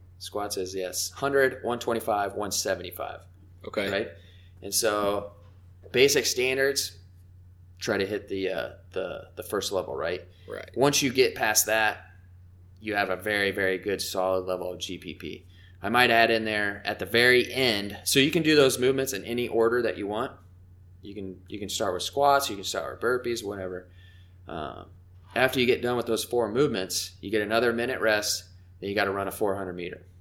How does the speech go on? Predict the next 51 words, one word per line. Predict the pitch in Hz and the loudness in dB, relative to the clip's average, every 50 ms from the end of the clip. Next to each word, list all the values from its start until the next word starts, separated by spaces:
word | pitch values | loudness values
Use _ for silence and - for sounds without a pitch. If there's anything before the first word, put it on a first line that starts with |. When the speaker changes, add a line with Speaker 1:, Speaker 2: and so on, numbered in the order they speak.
| - - - - - - | -20 -20 -20 -20 -16 -10
Speaker 1:
right? | - - 87 - - - - - - - - - - - | -8 -8 -8 -8 -10 -14 -20 -20 -20 -20 -20 -20 -20 -12
So | - - 101 | -6 -6 -4
four | - - 127 117 | -2 0 2 2
hundred | 113 110 107 101 | 2 2 0 0
meters, | 104 110 107 107 107 104 101 101 92 - - - - - - - - | 0 0 2 2 2 2 2 0 0 -2 -6 -8 -12 -18 -20 -14 -8
two | - 135 127 | -4 -2 0
and | 120 113 | 0 0
a | 113 | 0
half | 117 113 110 110 - | 0 -2 -2 -2 -4
minutes, | 117 113 110 107 104 - - - - - - | -4 -4 -4 -4 -6 -6 -8 -8 -10 -12 -12
two | - - 123 117 104 | -10 -8 -6 -6 -6
minutes, | 104 101 101 98 92 - - - - - - - - - - - - - - - - - - - - | -6 -6 -6 -6 -8 -8 -8 -10 -10 -12 -16 -20 -20 -20 -20 -20 -20 -20 -20 -20 -20 -20 -20 -12 -8
one | 98 98 92 | -4 -4 -4
and | 87 85 | -4 -4
a | 87 | -6
half | 87 80 80 - - | -8 -8 -10 -10 -14
minutes | 78 78 78 - - - - - - - - - - - - - - - - - - - - | -18 -18 -18 -16 -16 -16 -16 -16 -18 -20 -20 -20 -20 -20 -20 -20 -20 -20 -20 -20 -20 -20 -14
for, | - - - 50 - - - - | -10 -8 -8 -8 -8 -10 -12 -10
for | - - | -8 -8
the | - | -8
standards, | - - - - - - - - - - | -8 -10 -10 -10 -12 -14 -14 -12 -10 -8
Speaker 2:
Right. | 92 95 95 - | -6 -6 -6 -4
Speaker 1:
right? | 101 101 - - - - - - - - - - - - - - - | -4 -6 -6 -8 -10 -18 -20 -20 -20 -20 -20 -20 -20 -20 -20 -20 -20
So, | - - - - 87 90 90 - | -18 -14 -12 -10 -10 -10 -12 -10
yeah. | - 113 117 101 - - - - | -8 -8 -8 -8 -10 -14 -18 -12
Speaker 2:
All | 90 90 | -10 -8
right. | 90 104 98 85 - - - - - - - - - - - - - - - | -6 -6 -6 -8 -8 -12 -20 -20 -20 -20 -20 -20 -20 -20 -20 -20 -18 -10 -4
Uh, | - 123 131 | 0 4 4
let's, | 143 156 - - - - - - - - - - - - | 6 6 6 4 2 0 -4 -16 -20 -20 -20 -20 -12 4
let's | - 143 156 - - | 10 10 10 10 10
kinda | - 208 175 143 123 | 8 8 8 10 10
shift | - - 156 135 - - | 10 10 10 8 8 8
gears | 127 123 131 131 131 | 8 8 10 10 10
a | 139 | 8
little | 131 127 120 | 8 8 10
bit. | 123 135 120 | 10 8 8
I | 117 | 8
kinda | - - 156 165 165 | 6 2 2 4 4
wanna | 147 139 | 4 6
get | 127 117 92 | 6 4 6
your | 95 107 104 | 6 6 4
opinion. | 98 - - 120 117 117 113 110 | 4 2 2 2 6 6 6 6
I've | 104 104 104 | 6 6 8
gotten | 123 127 113 113 123 | 8 8 8 8 4
s-, | 110 - - - | 0 0 0 0
quite | - - - - 120 123 | -2 -2 4 8 8 8
a | 117 | 8
few | - 123 117 | 8 6 2
questions | - - 107 107 107 - - 113 104 104 | 4 6 8 8 8 8 6 4 2 4
about | 101 107 104 104 - - | 6 6 6 6 6 6
this, | 107 104 104 101 - - - - | 6 8 8 6 6 2 0 -2